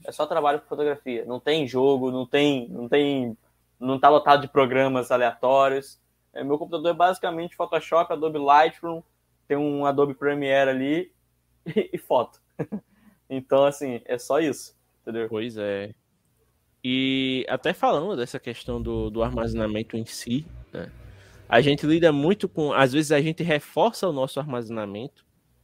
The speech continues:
Speaker 2: e esquece que o armazenamento do cliente pode ser problemático também, né? Então, teve uma cliente, por exemplo, que eu tive que recuperar o backup das fotos dela três vezes porque ela perdeu.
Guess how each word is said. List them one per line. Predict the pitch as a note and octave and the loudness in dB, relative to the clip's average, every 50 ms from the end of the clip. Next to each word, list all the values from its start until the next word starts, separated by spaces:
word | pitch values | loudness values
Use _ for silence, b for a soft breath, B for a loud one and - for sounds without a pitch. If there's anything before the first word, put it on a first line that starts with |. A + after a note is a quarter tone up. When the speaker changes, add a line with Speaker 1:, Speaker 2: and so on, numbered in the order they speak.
| _ _ _ | _ _ _
Speaker 2:
e | - - B2+ | -12 -10 -10
esquece | - - - - C3 D#3 E3+ - | -10 -8 -2 0 0 0 0 -2
que | - E3+ | -6 -6
o | |
armazenamento | D#3 D#3+ D3 C#3+ C#3 C3 C#3 C3 C3 C3 - - | -6 -4 -4 -4 -4 -4 -4 -4 -4 -6 -6 -8
do | B2+ B2 | -12 -8
cliente | - C3 A#2+ A#2 B2 C#3 - - D3+ - _ | -6 -4 -4 -4 -4 -6 -8 -12 -18 -6 _
pode | - C#3 D3 C#3+ - | 2 2 2 0 -2
ser | D#3 | -8
problemático | C3+ - B2+ A#2 A#2 A#2 A2+ G#2+ G2+ G2 - _ - | -6 -4 -4 -2 -2 -2 -2 -2 -4 -6 -8 _ -20
também, | - - F#2+ F#2 E2+ - - - _ _ _ - | -16 -14 -12 -12 -12 -12 -14 -18 _ _ _ -12
né? | E2+ E2+ A#2 D#3 _ _ _ _ _ _ _ _ - | -12 -12 -12 -14 _ _ _ _ _ _ _ _ -20
Então, | C3+ - - B2+ B2 | -4 0 2 2 2
teve | B2 - D3+ E3 F3+ | 2 2 0 0 2
uma | G#3 G3 F#3+ | 2 0 0
cliente, | F#3 F#3 E3 D#3+ D3+ D3+ - | 0 -2 -2 -2 -4 -4 -4
por | - D3 C3 | -2 0 2
exemplo, | B2+ A#2+ A2+ A2+ C3 F3 - E3+ | 2 2 0 -2 -4 -4 -4 -6
que | - - | -6 -8
eu | C#3 | -8
tive | - - C3+ C#3 D3+ | -6 -6 -8 -8 -6
que | - D#3 D3+ | -6 -6 -4
recuperar | D3 E3 C#3+ - - C#3 _ - B2+ A#2 A#2 B2 D3 | -4 -4 -6 -6 -10 -10 _ 0 2 2 2 2 2
o | D3+ | 0
backup | C3 B2 A#2 - - A2+ A2+ - | 0 -2 -2 -2 -2 -4 -4 -4
das | A2+ A#2 A2+ | -4 -6 -4
fotos | - A#2+ A2+ - B2+ | -4 -6 -8 -6 -4
dela | A#2+ B2+ C3+ | -2 -2 -2
três | C#3 _ - D3+ C#3+ G3 B3 A3 D3 | -2 _ -4 -2 -2 0 -2 -2 -2
vezes | D3+ A#2+ C3+ E3+ F3 C3 A#2+ | 0 0 2 2 0 -2 -4
porque | B2+ _ _ - | -10 _ _ -8
ela | A2 A2 | -8 -8
perdeu. | - - G#2+ A#2 G2 G2+ F#2+ F#2+ | -8 -10 -12 -10 -8 -8 -10 -10